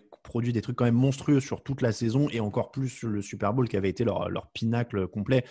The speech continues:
C'était des massacres en règle, hein, quand même, euh, Seahawks et Broncos quand ils gagnent. Euh, c'est pour, pour les avoir vus sur place, ceux-là, c'était quand même pas très, très fun. Et, euh, mais après, oui,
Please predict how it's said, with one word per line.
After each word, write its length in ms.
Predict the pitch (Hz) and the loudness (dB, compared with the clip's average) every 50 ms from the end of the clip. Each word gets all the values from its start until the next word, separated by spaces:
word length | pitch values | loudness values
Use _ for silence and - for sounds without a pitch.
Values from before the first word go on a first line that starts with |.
| - - - _ | -12 -20 -20 _
C'était 280 | - - 104 95 - | -12 -10 -6 -2 -2
des 140 | 127 123 110 | 0 0 0
massacres 420 | 98 104 110 - - 117 - - - | 0 0 0 0 0 -2 -2 0 0
en 80 | 127 | 2
règle, 220 | 120 120 117 101 104 | 4 4 4 2 2
hein, 100 | 101 98 | 0 0
quand 120 | - 104 | 0 0
même, 160 | 98 95 95 | 0 0 0
euh, 200 | 92 90 90 90 | 0 0 0 -2
Seahawks 380 | 90 - - - 98 92 - - | -4 -4 -2 -2 -2 -2 -2 -4
et 40 | 98 | -4
Broncos 280 | 90 95 95 - 98 92 - | -4 -4 -6 -4 -6 -6 -6
quand 180 | - 90 - | -6 -8 -6
ils 60 | - 98 | -6 -4
gagnent. 220 | 95 87 87 90 | -4 -4 -4 -6
Euh, 140 | 87 87 87 85 87 95 - - - - - - _ - | -8 -10 -10 -12 -12 -14 -16 -18 -18 -18 -20 -20 _ -20
c'est 200 | - - - 98 | -8 -4 -4 -4
pour, 240 | - - 117 110 - - - - - - _ _ | -2 0 -2 -2 -2 -2 -10 -20 -20 -20 _ _
pour 120 | - 98 107 | -6 -4 0
les 140 | 117 113 123 | 2 4 4
avoir 240 | 127 127 127 123 | 6 6 6 6
vus 60 | 139 139 | 6 4
sur 160 | - 139 123 | 2 2 4
place, 220 | - 160 156 - - | 6 4 4 4 4
ceux-là, 140 | - 131 143 | 4 4 4
c'était 240 | 139 - - - 107 | 4 2 -2 -4 -2
quand 100 | - 123 | 2 2
même 140 | 123 127 120 | 2 2 2
pas 100 | - 127 | 0 0
très, 140 | - - 127 | 0 0 -2
très 220 | - - 127 120 | 0 2 0 0
fun. 300 | - - 139 147 156 147 | 2 4 4 4 4 4
Et, 340 | 127 - - 107 101 101 98 | 2 2 2 2 4 4 4
euh, 520 | 98 95 95 95 92 92 92 92 92 92 95 | 4 4 4 4 2 0 0 -2 -2 -4 -2
mais 160 | 101 110 123 | 2 2 4
après, 300 | 113 123 127 - 196 208 | 4 4 4 4 4 4
oui, 200 | 196 180 202 156 | 4 4 2 2